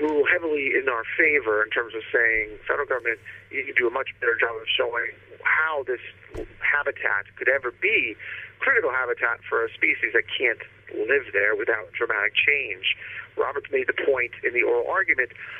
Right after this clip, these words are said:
why couldn't you just simply build a hothouse up in Alaska and call that critical habitat for the frog? Because if you change the conditions enough in Alaska, the frog could live there too.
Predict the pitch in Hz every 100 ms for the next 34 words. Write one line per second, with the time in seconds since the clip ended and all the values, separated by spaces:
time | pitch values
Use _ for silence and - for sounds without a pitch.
0 | - - 269 - 403 359 - - - -
1 | - 156 147 131 143 135 123 175 196 190
2 | 139 117 113 113 - - - - - -
3 | 135 135 131 135 165 180 - - - -
4 | - 127 143 135 151 170 - 127 - 110
5 | 107 - 117 - 110 101 - 107 101 104
6 | 107 120 113 113 147 139 127 110 131 185
7 | - 120 120 113 135 127 135 185 185 123
8 | 113 - 117 120 117 120 123 110 104 104
9 | 143 147 104